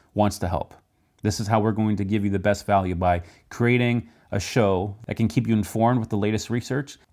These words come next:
that can get you in touch with those actual researchers and doctors and other experts who are making progress in this field,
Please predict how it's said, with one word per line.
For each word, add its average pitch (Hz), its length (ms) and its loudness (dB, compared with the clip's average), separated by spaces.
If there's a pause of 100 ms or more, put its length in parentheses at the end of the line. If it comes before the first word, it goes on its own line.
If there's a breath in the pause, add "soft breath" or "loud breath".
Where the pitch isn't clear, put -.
(140)
that 113 160 2
can 110 100 2
get 117 200 2
you 123 100 4
in 107 80 2
touch - 380 0
with 101 140 -2
those 117 280 2
actual 127 380 0
researchers 104 640 -2
and 101 120 0
doctors 117 420 0
and 95 100 -2
other 107 260 0
experts 101 400 -4
who 107 100 -4
are 101 60 0
making 104 300 -2
progress 104 400 0
in 101 60 -4
this 92 140 -8
field, 107 380 -4